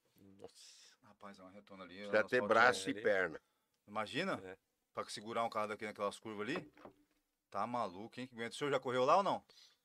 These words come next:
Speaker 3: Já corri de Fórmula Uno,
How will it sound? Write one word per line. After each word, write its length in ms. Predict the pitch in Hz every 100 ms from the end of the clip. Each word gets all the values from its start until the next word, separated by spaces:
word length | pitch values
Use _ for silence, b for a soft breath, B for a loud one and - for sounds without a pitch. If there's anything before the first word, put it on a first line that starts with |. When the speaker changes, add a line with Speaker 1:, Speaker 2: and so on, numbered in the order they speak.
| _ _ _ _ _ _ - _ _ - - 107
Speaker 3:
Já 240 | 95 101
corri 320 | - 101 101
de 100 | 92 82
Fórmula 640 | - 104 101 95 92 87 -
Uno, 560 | 170 170 120 104 92